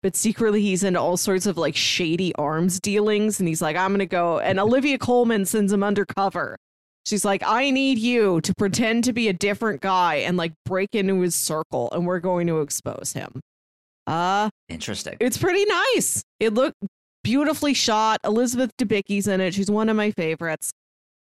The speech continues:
Speaker 1: When I was watching
Speaker 2: Good
Speaker 1: it
Speaker 2: stuff.
Speaker 1: on Prime, frequently there would be a weird flicker in dark scenes,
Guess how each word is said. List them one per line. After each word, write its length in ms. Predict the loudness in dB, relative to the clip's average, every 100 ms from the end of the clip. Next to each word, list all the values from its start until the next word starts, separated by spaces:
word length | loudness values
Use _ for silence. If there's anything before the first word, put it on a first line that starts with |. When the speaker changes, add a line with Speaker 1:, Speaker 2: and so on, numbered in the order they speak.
| _ _
Speaker 1:
When 240 | -2 0 2
I 80 |
was 180 | 2 2
watching 380 | 2 2 2 0
Speaker 2:
Good 100 | 0
Speaker 1:
it 40 |
Speaker 2:
stuff. 40 | 2
Speaker 1:
on 140 | 2 2
Prime, 720 | 0 0 2 2 0 0 0 -2 _ _ _ -16
frequently 720 | -4 0 2 2 0 0 2
there 200 | 2 2
would 180 | 2
be 180 | 2 2 2
a 20 | 0
weird 600 | 0 0 2 0 0 -4 -6
flicker 500 | -2 -2 0 0 0 0
in 220 | 0 2
dark 380 | 2 0 -2 -2
scenes, 840 | -2 0 0 0 0 -2 -2